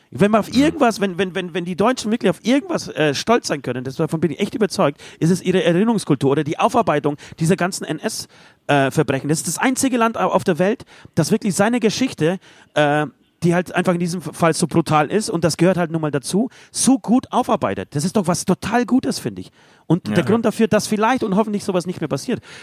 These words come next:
Speaker 1: Das könnten die Türken machen, die Chinesen, die Amerikaner, die Russen mit ihren Arbeitslagern. Wo, wo, wo bleibt das da? So,
Speaker 2: Ja.
Speaker 1: da wird es irgendwie, äh, so, und dann kommen solche Leute wie, wie, wie, wie Putin oder wie Erdogan auf, auf, äh, an die Macht wieder,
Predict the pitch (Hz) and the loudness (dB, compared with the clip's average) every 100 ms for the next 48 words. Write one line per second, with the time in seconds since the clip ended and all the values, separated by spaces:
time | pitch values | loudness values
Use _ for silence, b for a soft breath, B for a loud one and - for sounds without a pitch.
0 | B - 175 - 202 180 196 240 254 226 | B -4 0 0 0 -2 0 2 2 0
1 | 202 190 190 214 208 233 208 226 B B | 0 -2 -4 -2 0 -2 -2 -4 B B
2 | 190 190 196 - 214 214 202 220 226 226 | 0 2 0 2 0 2 4 4 2 0
3 | - 180 170 175 147 160 151 - B B | 0 0 2 2 2 0 -2 -6 B B
4 | 160 180 196 180 202 185 202 185 - 214 | -6 0 0 2 2 2 0 -2 -2 -2
5 | 139 _ _ _ _ _ _ 135 101 101 | -4 _ _ _ _ _ _ -2 0 0
6 | 175 214 202 196 208 - 175 160 185 165 | 2 2 0 -2 -2 -2 -4 0 0 0
7 | 180 220 220 220 202 196 208 214 196 180 | 0 0 2 0 0 2 2 2 0 0
8 | 196 180 180 175 165 190 - 214 220 208 | 0 0 0 0 -2 -2 2 2 2 0
9 | 170 175 165 170 190 180 165 - 160 147 | 0 2 2 2 2 0 -2 0 0 0
10 | 139 151 151 - B B - 170 170 208 | 0 2 0 -2 B B 0 2 2 0
11 | - 160 160 | 0 0 2